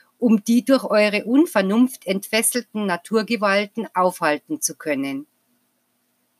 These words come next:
Ich mache euch darauf aufmerksam, dass ihr im Begriff seid, das Maß voll zu machen, das meine Gerechtigkeit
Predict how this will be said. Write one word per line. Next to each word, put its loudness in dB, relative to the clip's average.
Ich -4
mache 0
euch 0
darauf 0
aufmerksam, -2
dass -2
ihr -2
im -2
Begriff -2
seid, -4
das -4
Maß -2
voll -2
zu -6
machen, -4
das -2
meine 0
Gerechtigkeit -4